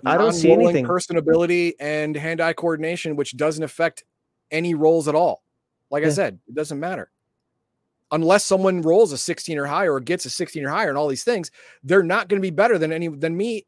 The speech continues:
Speaker 2: in anything.
Speaker 1: Yeah.
Speaker 2: At all. So I don't, uh, depending on the players, I don't see that. Um, Yield
Speaker 1: Well,
Speaker 2: Geek
Speaker 1: I mean, I
Speaker 2: says, he says it's playable, but he doesn't play Palladium, so, eh.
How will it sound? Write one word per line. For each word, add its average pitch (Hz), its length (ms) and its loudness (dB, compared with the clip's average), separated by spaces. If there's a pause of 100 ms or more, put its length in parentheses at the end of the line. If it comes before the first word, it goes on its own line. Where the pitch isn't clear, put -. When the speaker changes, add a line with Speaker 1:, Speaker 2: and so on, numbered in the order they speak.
(120)
Speaker 2:
in 180 200 -6
anything. 202 340 -4 (760)
Speaker 1:
Yeah. 151 120 0 (280)
Speaker 2:
At - 80 -6
all. 247 240 -2 (1700)
So 143 280 0
I 147 100 2
don't, 156 220 0 (160)
uh, 135 180 -4
depending 147 280 -6
on 143 60 -2
the 139 60 -4
players, 135 240 -2
I 127 60 -2
don't 120 100 -6
see 113 140 -12
that. 104 200 -8 (600)
Um, 131 680 -4 (120)
Yield 147 320 0
Speaker 1:
Well, - 80 -6
Speaker 2:
Geek 156 140 4
Speaker 1:
I - 20 2
mean, 233 120 4
I 151 180 4
Speaker 2:
says, - 80 -8
he 226 80 -8
says 208 240 -2
it's 151 100 -8
playable, 185 380 6
but 147 300 2 (140)
he 127 120 -6
doesn't 127 220 -4
play 135 180 -2
Palladium, 131 400 -4
so, 110 380 -6 (120)
eh. 190 100 -14